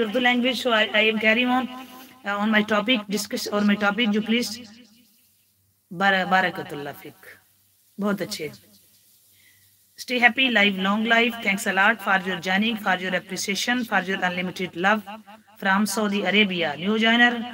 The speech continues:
Arabian Muslim from Saudi Arabia। Very warm welcome to join our page। जी, इसके साथ साथ हम बात कर रहे हैं जी सदका,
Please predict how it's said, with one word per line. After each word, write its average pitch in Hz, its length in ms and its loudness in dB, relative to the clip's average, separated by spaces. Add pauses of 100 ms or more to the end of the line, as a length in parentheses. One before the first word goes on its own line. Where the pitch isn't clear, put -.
(640)
Arabian 196 420 2
Muslim 226 400 -2
from 196 280 -2
Saudi 185 280 -4
Arabia। 220 480 2
Very 185 280 -2
warm 170 300 -6
welcome 226 440 -2
to 202 140 -8
join 185 340 -4
our 175 200 -12 (240)
page। 202 320 -8 (920)
जी, 254 200 2
इसके 233 400 -4
साथ 214 200 4
साथ 247 200 0
हम 220 180 -4
बात 190 240 -2
कर 202 120 -6
रहे 220 80 -4
हैं 226 80 -4
जी 247 140 -6
सदका, 240 520 -4